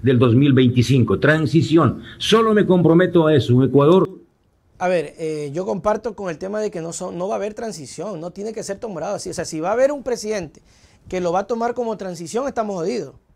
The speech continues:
Speaker 2: Tiene que ser un presidente que diga, "Voy a trabajar y me lanzaré de vuelta y verán si votan por mí otra vez, pero voy a hacer las cosas bien". Pero transición, no creo.
Speaker 1: Seguro,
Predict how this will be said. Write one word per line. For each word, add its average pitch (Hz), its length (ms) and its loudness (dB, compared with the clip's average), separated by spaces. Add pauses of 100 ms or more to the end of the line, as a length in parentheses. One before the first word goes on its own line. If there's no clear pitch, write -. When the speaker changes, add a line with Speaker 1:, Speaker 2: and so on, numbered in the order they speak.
(720)
Speaker 2:
Tiene 196 140 -14
que 254 60 -10
ser 247 120 -8
un 294 60 -8
presidente 240 460 -8
que 247 80 -4
diga, 254 260 0
"Voy 214 540 -2
a 226 140 -12
trabajar 202 500 -6 (2250)
y 175 100 -6
me 170 180 -4
lanzaré 147 420 -6
de 233 80 2
vuelta 285 640 0 (100)
y 190 100 -10
verán 160 240 -8
si 240 180 -10 (160)
votan 196 320 -8
por 196 140 -8
mí 202 80 -6
otra 214 160 -4
vez, 233 180 0
pero 202 160 -6
voy 180 120 -6
a - 20 -6
hacer 226 160 -10
las 214 100 -12
cosas 208 280 -12
bien". 202 280 -6 (460)
Pero 160 460 -4 (340)
transición, 165 840 -8
no 170 160 -12
creo. 175 360 -8 (680)
Speaker 1:
Seguro, 226 760 4